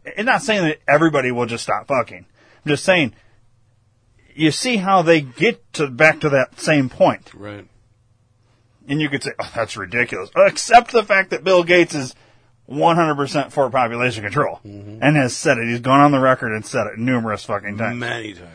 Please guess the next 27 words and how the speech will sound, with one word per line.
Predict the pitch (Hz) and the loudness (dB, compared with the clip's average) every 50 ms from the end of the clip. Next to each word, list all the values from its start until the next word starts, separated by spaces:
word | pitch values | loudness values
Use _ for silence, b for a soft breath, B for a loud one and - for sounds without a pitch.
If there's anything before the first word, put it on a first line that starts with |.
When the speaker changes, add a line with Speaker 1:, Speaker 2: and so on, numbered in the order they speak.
| - - - - | -20 -20 -18 -12
Speaker 1:
So | - - 151 139 127 113 - | 0 2 4 4 4 2 0
it's, | 139 139 - - - _ | -2 -2 -2 -8 -12 _
it's | - 151 139 - | -6 -4 -2 2
not | 180 185 180 | 2 2 4
like | 180 175 165 147 | 4 0 0 0
this | 165 160 - - | -2 -2 -2 -2
is | 151 135 | -4 -4
just | 127 147 147 139 - | -2 -4 -4 -4 -2
some, | 156 151 135 127 123 - - | -2 -2 -2 -2 -4 -2 2
"Oh, | 160 151 | 2 4
Ryan | 127 120 127 131 135 139 | 4 4 4 4 4 2
just | 139 131 - - | 0 -4 -6 -8
creating | - - - 135 139 143 147 135 | -10 0 2 4 4 4 4 2
this, | 127 123 113 - | 2 0 -2 -4
pulling | - - 160 147 139 127 | -6 -2 0 0 2 0
this | 117 - | -2 -4
shit | - - 180 147 | -2 -2 0 0
out | 127 113 | 0 -2
of | 104 | -2
his | 98 92 120 | -4 0 4
ass." | 139 143 104 90 92 - - - b b b b b b b b b b b b b | 4 4 4 4 0 -4 -10 -16 b b b b b b b b b b b b b
You | - 151 180 | -4 -4 -2
could | - 175 147 | -2 -2 0
literally | 165 185 175 175 160 151 | 0 2 4 4 4 2
spend | - - 160 135 123 | 2 0 -2 -2 -2
four | - - 147 151 143 131 | -4 2 4 4 4 4
seconds | - - 170 165 - 139 127 123 117 - - | 2 -2 -2 -2 0 -2 -4 -4 -4 -8 -14